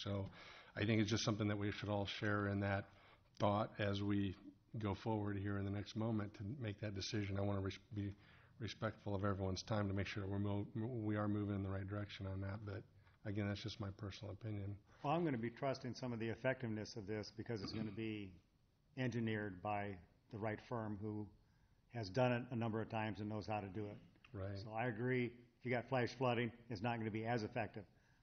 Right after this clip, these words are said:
Speaker 2: But for the majority of the rains, it should do its intended purpose if engineered correctly and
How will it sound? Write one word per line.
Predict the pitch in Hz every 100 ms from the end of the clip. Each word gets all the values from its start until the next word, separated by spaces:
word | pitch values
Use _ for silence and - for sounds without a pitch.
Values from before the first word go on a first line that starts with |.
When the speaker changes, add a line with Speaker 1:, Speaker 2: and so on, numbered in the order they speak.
| -
Speaker 2:
But | 117 -
for | 120
the |
majority | 107 110 98 127 135 123
of |
the | 113
rains, | 110 107 107 95 - _ _ _
it | - 117
should | - 131 107
do | 120
its | 107 -
intended | 104 117 110 -
purpose | 113 104 107 - _ _ _ _ _
if | 131 135 - - - _ _ _ _ -
engineered | 131 113 120 120 -
correctly | 120 107 110 117
and | 117 113 113